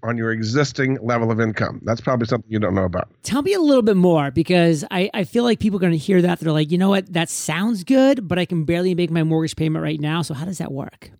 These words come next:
Speaker 1: Okay, so you use a home equity line of credit, a heloc as it's called, which is like a second mortgage against your house, which is a liquid line. You can put money in, you can take money out whenever you like. You keep your money, your paycheck and your income, which normally is sitting in the checking account earning zero,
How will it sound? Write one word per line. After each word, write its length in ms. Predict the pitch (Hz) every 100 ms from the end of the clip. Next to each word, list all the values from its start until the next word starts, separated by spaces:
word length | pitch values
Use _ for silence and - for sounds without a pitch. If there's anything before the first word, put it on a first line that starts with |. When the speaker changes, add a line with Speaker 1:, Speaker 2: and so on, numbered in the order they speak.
| _ _ -
Speaker 1:
Okay, 260 | 120 139
so 160 | - 135
you 140 | 139
use 280 | 143 170 185
a 120 | 147
home 320 | 131 165 180 180
equity 320 | 160 151 151
line 240 | 139 135
of 100 | 170
credit, 320 | - 104 107
a 60 | 117
heloc 400 | 139 127 92 92
as 120 | 95
it's 100 | 95
called, 260 | - 98 107
which 80 | 123
is 60 |
like 160 | 139 131
a 40 |
second 380 | - 175 156 147
mortgage 400 | 131 127 117 107
against 280 | 113 120 117
your 120 | 120
house, 360 | 110 98 110 - _ - -
which 180 | - 135
is 100 | 139
a 40 | 143
liquid 380 | 165 185 175
line. 240 | 165 147 107
You 60 |
can 120 | 98 107
put 160 | 131
money 280 | 110 110 139
in, 140 | 190
you 80 | 165
can 120 | 131
take 260 | 107 135 131
money 200 | 127 120
out 180 | 117 107
whenever 240 | 110 107
you 100 | 107
like. 320 | 104 - - _ _ - - -
You 120 | 127
keep 380 | 127 202 220 208
your 100 | 175
money, 400 | 160 196 156 104
your 280 | 110 117 117
paycheck 640 | - 160 156 156 143 -
and 80 | 117
your 120 | 113
income, 380 | 143 175 127 104
which 180 | 107 127
normally 360 | 143 185 165
is 80 | 123
sitting 260 | 147 139 131
in 60 |
the 60 | 120
checking 340 | - 156 139
account 360 | 117 117 117 113
earning 300 | 120 113 113
zero, 500 | 135 165 104 110